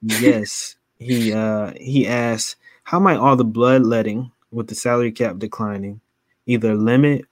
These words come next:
or benefit the Panthers?" I think it might help and hurt the Panthers, but I'll have to kinda break it down when I say this. Um, it'll benefit the Panthers in a way that they won't have to, they won't be reaching,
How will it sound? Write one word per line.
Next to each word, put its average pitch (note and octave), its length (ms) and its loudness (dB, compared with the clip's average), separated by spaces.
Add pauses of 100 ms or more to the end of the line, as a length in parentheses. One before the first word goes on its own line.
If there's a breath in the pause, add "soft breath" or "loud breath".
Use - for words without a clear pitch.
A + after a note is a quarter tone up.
(240)
or B2 100 -6
benefit A#2 460 0
the - 60 -20
Panthers?" - 580 -18 (640)
I D#3 100 0
think F#3 200 2
it E3 80 0
might C3 180 2
help C#3 340 -2
and C#3 320 -2
hurt C#3 200 -6
the A2+ 80 -10
Panthers, G#2+ 400 -8
but G#2+ 320 -8 (160)
I'll C3 160 0
have C3 220 -4
to G#2+ 220 -8 (340)
kinda B2 220 -4
break A2 240 -4
it F#2 80 -14
down A2+ 240 -6
when F#2+ 140 -12
I G2 80 -12
say G#2 240 -8
this. F#2+ 320 -12 (640 soft breath)
Um, A2 520 2
it'll B2 220 6
benefit B2 760 2
the B2 80 -4
Panthers A2+ 380 0
in A2 120 0
a A2 40 0
way A2 260 2
that G#2 340 -4
they A#2 200 2
won't A#2 320 0
have A2+ 180 -4
to, - 120 -20
they A#2+ 160 0
won't A2 300 -2
be A2+ 160 0
reaching, G#2+ 580 -4